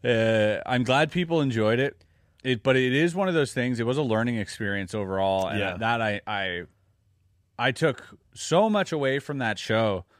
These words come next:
Speaker 1: So much information, friendship, bonds that I've made with people,
Speaker 2: Totally.
Speaker 1: including you and the boys and
Speaker 2: Yeah.
Speaker 1: everybody who helped out on set even. It was,
Speaker 2: Yeah.
Speaker 1: uh,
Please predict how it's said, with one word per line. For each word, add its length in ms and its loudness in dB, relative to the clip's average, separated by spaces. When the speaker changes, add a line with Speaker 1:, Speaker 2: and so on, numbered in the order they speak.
Speaker 1:
So 220 4
much 180 -4
information, 640 -4
friendship, 600 0
bonds 340 2
that 100 0
I've 140 -2
made 240 0
with 140 -16
people, 360 -2
Speaker 2:
Totally. 280 -6
Speaker 1:
including 480 2
you 180 4
and 80 2
the 60 0
boys 520 2
and 220 -6
Speaker 2:
Yeah. 320 -2
Speaker 1:
everybody 300 4
who 80 4
helped 260 2
out 220 2
on 100 -2
set 380 -2
even. 340 -4
It 60 -4
was, 160 -4
Speaker 2:
Yeah. 160 -6
Speaker 1:
uh, 180 -8